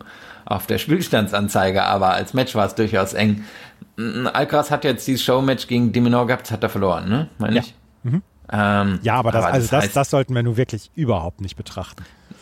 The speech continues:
Speaker 1: Nee, es war jetzt halt das einzige Match, was er, glaub
Speaker 2: Ja.
Speaker 1: ich, jetzt eine richtige
Speaker 2: Genau.
Speaker 1: Vorbereitung gespielt hat, ne?
Speaker 2: Mhm.
Speaker 1: Also, ich würd ihn jetzt hier auch als Favoriten in diesem Viertel sehen.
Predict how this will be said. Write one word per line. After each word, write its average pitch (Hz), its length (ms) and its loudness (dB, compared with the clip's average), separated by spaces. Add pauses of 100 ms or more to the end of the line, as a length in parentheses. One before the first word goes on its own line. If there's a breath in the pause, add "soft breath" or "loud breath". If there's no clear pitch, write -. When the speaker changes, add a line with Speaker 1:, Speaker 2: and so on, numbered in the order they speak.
(340 loud breath)
Speaker 1:
Nee, 127 360 2
es 107 280 2
war 123 140 4
jetzt 113 140 0
halt 113 140 0
das 110 140 -2
einzige 113 400 0
Match, 104 280 0
was 101 180 0
er, 98 100 2
glaub 90 160 2
Speaker 2:
Ja. 113 80 4
Speaker 1:
ich, - 100 -10
jetzt 95 240 -6
eine 92 140 0
richtige 101 300 0
Speaker 2:
Genau. 107 120 4
Speaker 1:
Vorbereitung 95 380 0
gespielt 98 320 -2
hat, - 180 0
ne? 117 160 2 (200 loud breath)
Speaker 2:
Mhm. 131 200 2 (140)
Speaker 1:
Also, 98 320 0 (960)
ich 113 300 0
würd 156 240 2
ihn 139 140 4
jetzt 120 220 2
hier 123 340 4
auch 107 180 2
als - 180 0
Favoriten 110 400 0
in 107 120 6
diesem 101 280 2
Viertel 135 340 2
sehen. 147 380 2